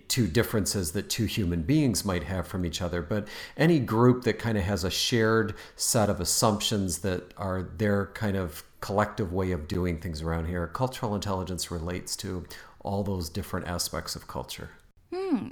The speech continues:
Speaker 2: okay. So based on your broad definition of culture, what does it mean when someone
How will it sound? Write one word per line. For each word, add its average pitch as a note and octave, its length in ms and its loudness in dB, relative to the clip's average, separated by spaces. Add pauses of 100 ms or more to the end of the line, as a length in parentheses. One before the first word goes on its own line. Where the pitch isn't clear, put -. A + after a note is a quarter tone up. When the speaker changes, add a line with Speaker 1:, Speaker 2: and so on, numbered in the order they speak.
(100)
Speaker 2:
okay. D4+ 480 -4
So C#4 220 4
based D4 400 2
on B3+ 320 8 (180)
your A#3+ 200 6
broad G#3+ 360 6
definition G#3 640 4
of - 160 -2
culture, F3+ 440 2
what G#3+ 220 4
does C#4 160 0
it C4 140 4
mean G#3+ 260 6
when F#3 140 4
someone F3+ 560 0